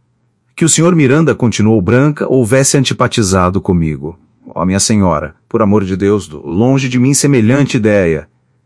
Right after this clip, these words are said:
Ao contrário, fe-, quero dizer." "Então, Teobaldo,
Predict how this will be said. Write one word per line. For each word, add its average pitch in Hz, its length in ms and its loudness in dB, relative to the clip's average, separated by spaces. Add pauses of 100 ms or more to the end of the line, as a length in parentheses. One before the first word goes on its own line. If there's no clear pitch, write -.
(160)
Ao 82 120 -8
contrário, 90 680 -2 (800)
fe-, - 160 -18
quero 82 220 -14
dizer." 104 500 -2 (800)
"Então, 139 480 -2 (220)
Teobaldo, 90 600 -2